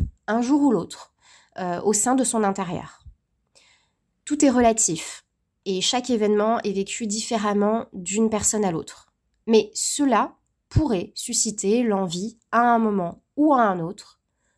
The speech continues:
de trier, de se délester de certaines choses, qu'elles nous appartiennent à nous ou qu'elles aient appartenu au défunt. Peut-être même que la personne aura envie de faire disparaître la chambre de cette personne pour lui donner une nouvelle fonction.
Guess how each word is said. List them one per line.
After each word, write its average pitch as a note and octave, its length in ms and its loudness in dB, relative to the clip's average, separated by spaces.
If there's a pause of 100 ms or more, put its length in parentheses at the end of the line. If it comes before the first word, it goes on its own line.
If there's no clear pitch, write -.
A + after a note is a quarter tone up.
(180)
de G#3+ 120 -6
trier, F#3+ 460 -4 (800)
de G3 100 0
se G3+ 160 0
délester A3 640 2
de F#3+ 80 -2
certaines F3 460 -8
choses, A#3 600 0 (360)
qu'elles G#3 240 2
nous G#3 140 2
appartiennent G3 580 0
à F3+ 100 0
nous G#3 340 2 (280)
ou D4+ 320 -2
qu'elles G3 260 -4
aient F#3 140 -4
appartenu F3+ 680 -6 (260)
au F3 120 -6
défunt. E3 400 -4 (680)
Peut-être B3 360 2
même C#4 260 4
que A#3 140 -4
la F#3 160 0
personne A#3 480 -2
aura G3 160 0
envie G3 280 0
de G3+ 80 -2
faire F3 280 -6
disparaître B3 880 -2
la F3+ 180 -2
chambre G#3+ 460 0
de F3 80 -4
cette E3 240 -8
personne A#3 560 -2
pour G3 160 -10
lui F3 100 -6
donner F#3 380 0
une F3 360 -2
nouvelle F3 300 0
fonction. F#3 520 -4